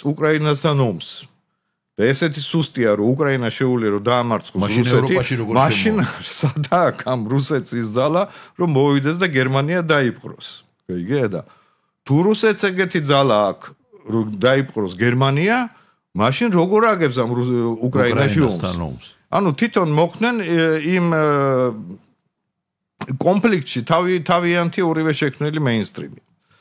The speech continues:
Speaker 1: ეხლა ეს რა-, რა-, რაზე-, რაზე ვიძახი ამას? იმიტომ რომ, ე, პრაქტიკულად ეს, ე, ჩვენ გვეხება რა, ამის ანარეკლი. ანუ ესე იგი, ე, იშლება რუსეთი. არ იშლება.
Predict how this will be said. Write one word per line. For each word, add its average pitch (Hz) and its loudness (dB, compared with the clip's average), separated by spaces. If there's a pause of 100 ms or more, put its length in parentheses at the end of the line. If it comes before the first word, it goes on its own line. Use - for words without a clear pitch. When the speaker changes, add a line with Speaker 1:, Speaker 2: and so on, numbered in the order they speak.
(260)
Speaker 1:
ეხლა 214 2
ეს 196 2
რა-, 175 4
რა-, 160 4
რაზე-, 170 2
რაზე 160 2
ვიძახი 127 0
ამას? 170 0
იმიტომ 156 -2
რომ, 214 2
ე, - -4 (240)
პრაქტიკულად 160 0
ეს, 165 -2
ე, 151 -2 (160)
ჩვენ 151 0
გვეხება 127 0
რა, 175 0 (120)
ამის 123 0
ანარეკლი. 127 0 (1500)
ანუ 202 2
ესე 180 2
იგი, 143 2
ე, 120 0 (1040)
იშლება 196 2
რუსეთი. 135 -2 (1120)
არ 156 -2
იშლება. 92 -6